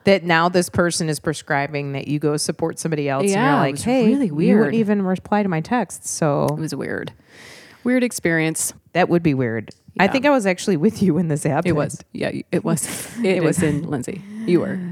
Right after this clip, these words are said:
Speaker 1: <laughs> I was there. <laughs> And it's hard, too, to be gracious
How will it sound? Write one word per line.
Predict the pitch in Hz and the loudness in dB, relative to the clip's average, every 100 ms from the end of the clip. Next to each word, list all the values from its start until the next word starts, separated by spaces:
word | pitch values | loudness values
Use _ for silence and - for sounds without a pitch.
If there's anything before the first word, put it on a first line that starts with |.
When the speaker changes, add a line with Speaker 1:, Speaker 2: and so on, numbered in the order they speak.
| 165 | -6
Speaker 1:
<laughs> | - - | -6 -4
I | 170 | -4
was | 151 | 0
there. | 208 247 294 320 220 - | 0 2 4 4 4 -2
<laughs> | 196 190 _ _ - 262 262 262 277 247 | -8 -16 _ _ -12 -10 -10 -10 -8 -4
And | 190 190 185 175 - - | 0 2 2 0 -2 0
it's | 208 - | 0 0
hard, | - 220 220 233 214 | -6 0 2 0 -2
too, | - 208 202 | -2 0 2
to | 185 | 0
be | 165 165 160 | -2 -2 -2
gracious | 151 - 151 139 139 147 - 180 175 190 - - - | -4 -4 0 0 -2 -4 -4 -4 -2 -4 -8 -8 -10